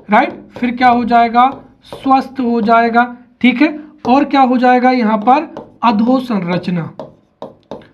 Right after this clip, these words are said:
तो सरकार ने स्वतंत्रता के पश्चात ग्रामीण क्षेत्रों में या ग्रामीण विकास के लिए कृषि विकास पर अधिक ध्यान दिया है, राइट।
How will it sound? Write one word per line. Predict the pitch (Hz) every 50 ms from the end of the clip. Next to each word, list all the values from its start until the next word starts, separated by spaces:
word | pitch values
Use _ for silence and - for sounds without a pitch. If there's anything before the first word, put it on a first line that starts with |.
| _ _ _ _
तो | 208 202
सरकार | 202 - 196 190 202 202 226 240 262 262 254
ने | 247 247 240 254 269 269 247 - - - _ - - _ _ _ _ _ _ _ _ _
स्वतंत्रता | - - 240 240 277 285 294 277 311 262 - 262 254
के | 247 262 269
पश्चात | 247 - 220 - - - 226 214 233 240 240
ग्रामीण | 240 196 180 196 202 208 214 226 247 277 311 330
क्षेत्रों | 311 - 233 233 226 - - 240 240
में | 226 214 208 208 220 247 247 247 - - - -
या | 214 220
ग्रामीण | 214 190 170 180 190 196 202 220 240 262 277 277
विकास | 233 233 233 - 240 220 226 226 226
के | - 254 240
लिए | 226 226 233 247 262 247 - - - - _ _
कृषि | - 214 233 262 - - 294 294 302 302 311 311 302 - - - - _ _ _ _ _ _ _
विकास | 208 185 220 220 220 233 240 254 247 247 - -
पर | 254 254 254 247
अधिक | 220 196 247 220 226
ध्यान | 220 233 240 240 247
दिया | 240 247 247 247 240
है, | 240 247 254 247 - - _ _ _ _
राइट। | 220 240 294 - -